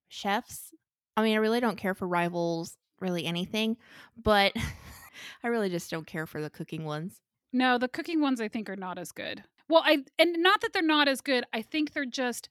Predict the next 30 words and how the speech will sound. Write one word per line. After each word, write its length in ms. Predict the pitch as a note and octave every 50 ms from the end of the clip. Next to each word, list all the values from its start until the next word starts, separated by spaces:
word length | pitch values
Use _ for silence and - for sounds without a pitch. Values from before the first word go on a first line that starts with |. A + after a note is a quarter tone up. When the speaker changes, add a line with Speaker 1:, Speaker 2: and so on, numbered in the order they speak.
| _ _ -
Speaker 2:
overdone. 760 | C4 C#4 A#3+ A3 A3 G3 F#3+ G#3 G#3+ G3+ - A1+ - - - _ _ _ _ _
Speaker 1:
Yeah. 280 | - F#3+ F3 D#3+ D#3 E3+ - _ _ _ _ -
Mm-hmm. 320 | G3 F#3+ G3 F#3 E3+ E3+ F3+ - _ _
Speaker 2:
You 140 | - C4+ D#4
know, 180 | D4+ D4 C4 A#3+
that's 340 | A3+ C#4+ D4 D#4 F4 - -
what 120 | E4+ F#4+ F4+
I 100 | F4 D#4+
think 200 | E4 E4 C#4+ D4
it 100 | D4 C#4+
is. 160 | C#4+ C#4+ B3+
It's 200 | B3 A3+ - -
like, 300 | C4+ B3+ A#3+ A#3+ - - _ _ _ _ _
sometimes 480 | - - E4+ E4+ F#4 F#4+ G#4 G#4 G4 B3
they 120 | D#4+ C#4+ -
are 240 | - C4 C4 C#4+ C4+
really 260 | B3 B3+ B3 A#3+ A#3
good 200 | G#3 A3+ A3 G#3+
movies. 500 | G#3+ G#3 A3 C4+ D4+ C4+ A#3 A3 A3+ -
Like 180 | A#3 A3+ A3 -
this 260 | A#3 A#3 - - -
last 300 | A#3+ A3+ A3+ A3 - -
weekend 480 | A#3 A3+ A3+ G#3 - A3 G#3 G3+ G3+ G#3
I 140 | G3+ G#3
shared, 540 | G3+ - - A3+ G3+ G#3 G#3+ G#3 G#3 G#3 - - _ _ -
Christmas 400 | - C4 B3 - C4 A#3+ - -
in 80 | A3
Tennessee 420 | G3 - A#3+ A3 G#3 - - E4+ F4
was 160 | D#4+ C#4+ A3
on, 360 | A3+ G#3 G#3 G#3 G#3 A#3+ C4